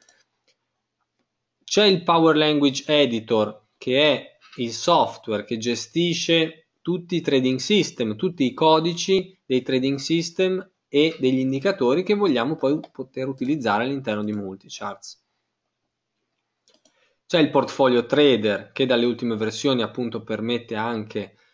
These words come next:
visto che si chiama Trader e in passato si chiamava Backtester,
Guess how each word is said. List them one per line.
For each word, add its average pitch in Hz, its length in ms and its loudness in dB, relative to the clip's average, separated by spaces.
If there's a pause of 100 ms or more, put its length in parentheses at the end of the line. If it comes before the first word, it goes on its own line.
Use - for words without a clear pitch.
(200)
visto - 180 -14
che 101 80 -12
si - 100 -14
chiama 101 280 -8
Trader 107 500 0
e 127 80 -10
in 110 140 -8
passato 113 400 -4
si - 100 -16
chiamava 101 260 -6
Backtester, 107 800 -4